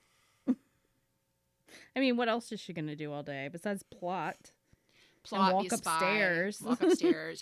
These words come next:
Speaker 2: have the world's biggest mouth?
Speaker 1: Yeah.
Speaker 2: We'll get to her mouth. It, this is the next chapter. We're gonna talk
Speaker 1: Yeah,
Speaker 2: about
Speaker 1: let's
Speaker 2: Nayla
Speaker 1: move
Speaker 2: and
Speaker 1: to
Speaker 2: her mouth.
Speaker 1: Let's move on to the next chapter because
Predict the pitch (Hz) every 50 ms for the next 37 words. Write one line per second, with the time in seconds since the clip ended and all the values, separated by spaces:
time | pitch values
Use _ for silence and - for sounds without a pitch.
0 | - - 220 208 - 226 240 - 202 190 - 214 202 190 185 190 185 196 220 233
1 | 214 - - _ - 175 170 160 180 190 - - - - 170 151 151 139 113 113
2 | - 370 453 508 - - - - - - 208 - _ _ _ _ _ _ _ _
3 | _ - 208 254 330 302 254 226 190 170 196 - 196 196 269 269 247 294 302 311
4 | - 381 339 285 269 226 190 175 160 127 143 151 165 - - - 180 202 185 -
5 | - 175 190 196 196 - 208 196 190 208 185 185 165 - - - - 208 156 131
6 | 147 - - 151 - - 123 127 - 170 175 170 165 - 226 240 269 247 226 214
7 | 208 208 220 262 320 - 302 302 302 320 311 269 156 170 285 262 202 151 151 151
8 | 143 135 131 - - 147 - 381 508 554 - - - - - - - - - -
9 | _ - 247 311 294 - - 359 381 381 339 269 233 202 202 208 214 208 247 214
10 | 190 185 175 165 165 160 - - - - 175 165 190 170 170 165 165 180 - 233
11 | 233 202 196 196 196 202